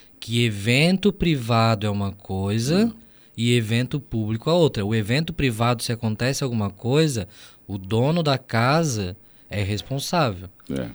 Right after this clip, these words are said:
Speaker 1: O evento público, o responsável é o prefeito e
Speaker 2: O secretário,
Speaker 1: o secretário,
Speaker 2: que você
Speaker 1: né, a prefeitura. E a gente não vai colocar a administração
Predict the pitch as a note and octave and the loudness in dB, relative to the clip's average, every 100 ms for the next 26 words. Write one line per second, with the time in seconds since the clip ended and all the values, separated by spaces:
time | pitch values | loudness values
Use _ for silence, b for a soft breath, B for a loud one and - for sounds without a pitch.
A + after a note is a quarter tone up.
0 | - - G#2+ G2 G#2 A#2+ A2+ F#2 A#2+ D#3 | -14 -4 -2 0 0 -2 -4 -4 0 2
1 | D3+ C#3 G#2 A#2+ - A#2 A2 G#2+ G#2 A2 | 2 0 0 0 0 -2 0 0 0 0
2 | G#2+ A2 - - G#2+ G#2+ A2 F3+ A3+ b | 0 -2 0 0 2 2 0 0 0 b
3 | b b b b b b D#3 D#3+ D3+ D3 | b b b b b b 0 2 4 2
4 | E2+ E2 E2 D#2+ E2+ G2 C#3 B2 - A2+ | 2 2 4 4 6 6 6 4 4 4
5 | A2 A2 B2+ E3+ G#3 F#3 A#2 A2+ B2+ - | 6 6 4 4 2 0 -2 0 -2 -6
6 | - B2 - A2+ - B2 A#2+ B2 B2 C#3+ | -2 -2 0 -2 0 -2 -2 0 2 2
7 | F3+ G3+ b b b b - D3+ C3 B2 | 2 -2 b b b b -2 0 0 0
8 | C#3 B2 C3+ D#3+ D3 C#3 C3 C3 B2 B2 | 0 2 2 2 2 0 0 2 4 4
9 | A#2+ A2+ A2 G#2 G#2 F#2+ - G#2+ G#2 G2+ | 4 4 2 0 -2 -6 -6 -2 -2 -2
10 | A2+ A2+ A#2 - A#2+ A2 - A2 A2 B2 | 0 0 0 -2 -2 0 0 2 2 2